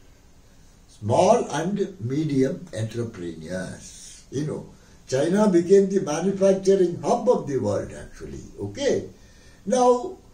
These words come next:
so small and medium entrepreneurs have a very important role to play. The company that you talk today,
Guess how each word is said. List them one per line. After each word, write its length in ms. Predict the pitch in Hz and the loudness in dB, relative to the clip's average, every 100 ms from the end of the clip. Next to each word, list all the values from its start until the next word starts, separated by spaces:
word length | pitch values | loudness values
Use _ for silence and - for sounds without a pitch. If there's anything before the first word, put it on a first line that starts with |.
| - - | -20 -20
so 500 | - 302 330 - - - | 0 6 8 6 2 -12
small 580 | - 160 190 302 359 302 | -16 -2 4 6 6 4
and 180 | 247 | 0
medium 520 | 214 220 226 226 214 - | -2 -2 0 2 0 -2
entrepreneurs 1080 | 156 165 185 185 175 160 165 165 - 110 - - | -8 -2 0 0 0 0 0 0 0 -2 -10 -2
have 440 | 151 202 117 - - - - - | 2 4 2 -4 -16 -20 -20 -4
a 120 | 147 | -4
very 480 | 139 208 302 349 220 | 4 6 8 6 4
important 840 | 202 - 247 - - 190 202 - - | -2 0 2 2 4 2 2 -4 -8
role 360 | 131 156 151 151 | -2 0 -2 -2
to 120 | 160 | -8
play. 460 | - 107 98 87 - - - - - - - - | -4 -2 -2 -2 -10 -20 -20 -20 -20 -20 -20 -2
The 140 | 185 190 | 0 2
company 500 | 220 233 247 214 208 | 2 2 -2 2 4
that 280 | 175 165 | 4 2
you 220 | 165 151 - | 0 -2 2
talk 400 | 160 - - - | 2 2 -4 -8
today, 420 | 143 135 123 | -4 2 0